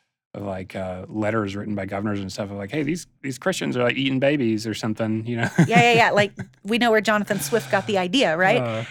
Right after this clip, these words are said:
Speaker 2: Um, <laughs> so, um,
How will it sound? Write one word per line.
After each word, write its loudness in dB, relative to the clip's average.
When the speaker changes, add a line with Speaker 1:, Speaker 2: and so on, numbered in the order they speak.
Speaker 2:
Um, 4
<laughs> 6
so, 4
um, 6